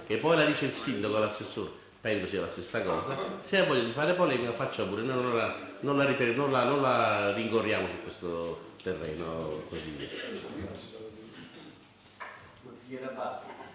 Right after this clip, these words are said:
Speaker 2: noi abbiamo venti minuti, cinque, dieci, cinque.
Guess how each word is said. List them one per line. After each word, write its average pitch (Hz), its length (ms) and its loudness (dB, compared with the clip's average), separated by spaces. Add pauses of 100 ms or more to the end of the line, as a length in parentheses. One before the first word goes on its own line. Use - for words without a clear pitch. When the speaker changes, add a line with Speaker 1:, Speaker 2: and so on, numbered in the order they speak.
(680)
Speaker 2:
noi 127 120 -12
abbiamo 113 420 -8
venti 135 320 -6
minuti, 107 460 -10 (160)
cinque, 120 480 -10 (100)
dieci, - 560 -8 (160)
cinque. - 380 -16